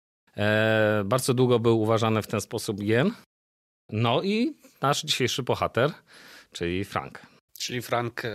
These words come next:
Speaker 2: szwajcarski. Tutaj mówiłeś właśnie, dolar amerykański też jest wśród takich, jeżeli o, o walutach rozmawiamy, bezpiecznych, bezpiecznych przystani. Mm,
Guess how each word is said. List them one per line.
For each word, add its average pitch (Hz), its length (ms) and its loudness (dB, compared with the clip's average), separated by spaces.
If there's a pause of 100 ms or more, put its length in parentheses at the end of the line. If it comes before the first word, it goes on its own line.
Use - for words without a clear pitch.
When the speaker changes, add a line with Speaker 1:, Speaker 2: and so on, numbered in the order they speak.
(100)
Speaker 2:
szwajcarski. 110 800 -4 (240)
Tutaj 180 280 0
mówiłeś 156 520 2
właśnie, 123 420 0 (260)
dolar 135 360 2
amerykański 127 720 0
też - 240 -2
jest 120 220 -8
wśród - 300 -8
takich, - 380 -4
jeżeli 113 380 -4
o, 113 200 0
o 120 100 0
walutach 113 520 0
rozmawiamy, 110 720 -2 (200)
bezpiecznych, 120 680 0
bezpiecznych 110 580 -6
przystani. 113 680 -2 (440)
Mm, 117 220 -8